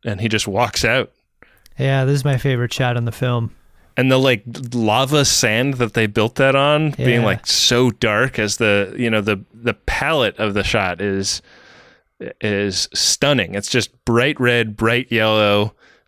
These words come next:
Speaker 1: black, and then his white kimono with the red accents as he stumbles through this crowd.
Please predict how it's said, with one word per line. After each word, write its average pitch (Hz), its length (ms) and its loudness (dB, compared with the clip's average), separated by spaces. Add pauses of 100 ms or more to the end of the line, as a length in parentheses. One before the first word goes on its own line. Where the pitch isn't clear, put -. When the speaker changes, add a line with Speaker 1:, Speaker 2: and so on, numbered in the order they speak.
(140)
Speaker 1:
black, 110 720 -2
and 113 160 0
then 107 140 0
his 123 320 0
white 104 400 -2 (200)
kimono 107 680 0 (600)
with - 140 -14
the 101 200 0
red 107 260 0
accents 101 540 -2
as 95 120 -2
he 98 100 -2
stumbles 110 580 -2
through 113 240 -2
this 98 160 -2
crowd. 101 540 -2